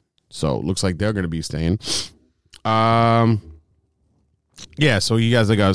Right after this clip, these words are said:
like I said about James Conner, about his shoulder injury. Uh, let's see what's going on here more in the news as well. Ravers, uh, Willie Snead signed a one-year extension for six million dollars, fully guaran-, guaranteed. So he's there to stay with them.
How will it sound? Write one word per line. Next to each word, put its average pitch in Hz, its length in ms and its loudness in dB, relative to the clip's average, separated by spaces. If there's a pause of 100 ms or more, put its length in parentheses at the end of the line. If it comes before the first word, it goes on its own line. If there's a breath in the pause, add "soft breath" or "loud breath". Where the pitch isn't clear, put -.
(100)
like 98 260 0
I 98 40 4
said 95 120 0
about 92 160 2
James 90 200 -2
Conner, 143 400 2
about 104 200 2
his 85 140 -2
shoulder 135 500 2
injury. 127 540 2 (640 loud breath)
Uh, 101 400 2
let's 104 180 -2
see - 160 0
what's 98 160 0
going 95 240 2
on 92 180 2
here 87 240 0
more 87 400 -2 (120)
in 85 180 -6
the 76 100 -6
news 78 320 -8 (160)
as 80 240 -10
well. 110 380 2
Ravers, 147 460 4
uh, 143 320 4
Willie 143 260 4
Snead 170 400 4
signed 135 240 2
a 127 40 2
one-year 123 360 2
extension 117 460 0
for 120 100 -4
six 110 240 -4
million 101 180 2
dollars, 98 300 2
fully 101 160 0
guaran-, 90 440 0
guaranteed. 92 760 0 (680)
So 87 180 -2
he's 95 180 -2
there 95 140 2
to 87 100 -4
stay 90 320 -2
with 87 160 0
them. 87 320 0